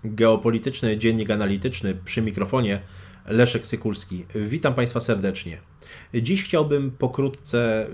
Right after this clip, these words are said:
podsumować, mm, wybory parlamentarne, które odbyły się, y, w tym miesiącu,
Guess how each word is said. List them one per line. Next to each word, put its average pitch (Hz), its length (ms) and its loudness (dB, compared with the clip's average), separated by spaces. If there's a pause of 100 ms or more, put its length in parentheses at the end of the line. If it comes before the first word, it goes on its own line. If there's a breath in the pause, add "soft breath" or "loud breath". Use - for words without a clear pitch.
(100)
podsumować, 135 880 0 (500 loud breath)
mm, 98 320 -4
wybory 120 360 6
parlamentarne, 113 720 2
które 113 240 0
odbyły 110 440 2
się, 110 160 -2
y, 101 440 -2
w 101 340 -4
tym 147 220 2
miesiącu, 123 640 0